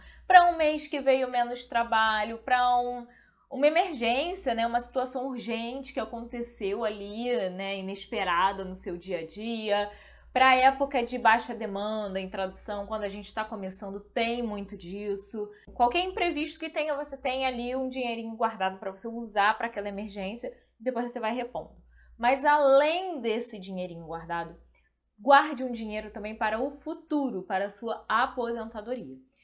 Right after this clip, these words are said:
E aí você guarda como você quiser, eu não vou dar sugestão aqui de investimento, tá? E aí, é, pode ser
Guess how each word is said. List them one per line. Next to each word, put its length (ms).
E 60
aí 160
você 220
guarda 280
como 320
você 240
quiser, 400
eu 100
não 200
vou 120
dar 140
sugestão 560
aqui 240
de 80
investimento, 760
tá? 280
E 220
aí, 380
é, 600
pode 200
ser 460